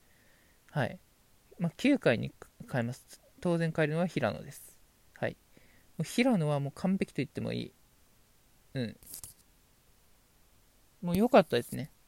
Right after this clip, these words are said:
うん。だから、まあ、平野で、あの、確実に点を取る。平野で確実に抑える。え、抑えてくれました。素晴ら-、えー、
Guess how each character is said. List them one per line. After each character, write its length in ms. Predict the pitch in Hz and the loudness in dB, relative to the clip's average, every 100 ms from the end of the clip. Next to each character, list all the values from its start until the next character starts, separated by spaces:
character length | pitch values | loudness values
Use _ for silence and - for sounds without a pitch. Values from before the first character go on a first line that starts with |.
| _ - | _ -4
う 100 | 147 | -2
ん。 220 | 131 175 - _ - - - - - | -2 -6 -14 _ -20 -20 -20 -14 0
だ 100 | 214 | 0
か 140 | 190 | 2
ら、 160 | 190 185 | 0 2
ま 120 | 165 | 0
あ、 40 | 156 | 0
平 240 | 160 147 | 0 -2
野 120 | 131 | -2
で、 240 | 147 165 - _ _ | -2 -2 -4 _ _
あ 180 | 123 107 | 0 0
の、 220 | 104 - - _ _ _ _ _ _ - | -2 -12 -16 _ _ _ _ _ _ -20
確 260 | - - | -6 -4
実 260 | 131 117 127 | -4 -6 -4
に 140 | 156 | -4
点 180 | - 101 | -4 -6
を 60 | 113 | -8
取 140 | - | -16
る。 80 | - _ _ _ - _ - - - - - - - _ - - | -20 _ _ _ -20 _ -18 -14 -12 -12 -12 -14 -16 _ -20 -4
平 220 | 151 135 | 0 0
野 80 | 123 | 0
で 80 | |
確 160 | 139 135 | -4 -4
実 280 | 156 156 160 | -4 -4 -6
に 60 | |
抑 380 | - 135 - 110 | -6 -10 -2 0
え 80 | 90 | 0
る。 180 | 131 - - - - | -2 -6 -16 -20 -12
え、 160 | 135 - | -10 -6
抑 220 | - 147 131 | -4 -2 -2
え 40 | |
て 60 | - | -2
く 100 | 170 | 0
れ 60 | |
ま 120 | 185 | 0
し 100 | 180 | 0
た。 100 | - - | -4 -8
素 160 | - 131 | -12 -4
晴 200 | 139 143 | -2 -2
ら-、 20 | - _ - - | -6 _ -20 -4
え 460 | 123 117 104 98 | 0 2 2 0
ー、 40 | - | -4